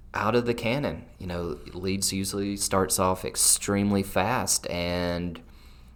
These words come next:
Arteta had his boys fil-, firing on all cylinders. Um,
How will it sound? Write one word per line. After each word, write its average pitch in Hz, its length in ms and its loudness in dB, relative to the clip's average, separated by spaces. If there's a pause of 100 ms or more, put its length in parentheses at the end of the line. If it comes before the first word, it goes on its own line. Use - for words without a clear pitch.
(140)
Arteta 95 440 2
had 98 240 4
his 98 180 2
boys 95 340 4
fil-, 90 460 0
firing 92 720 4
on 82 240 0
all 90 260 4
cylinders. 92 800 -4 (160)
Um, 85 500 -4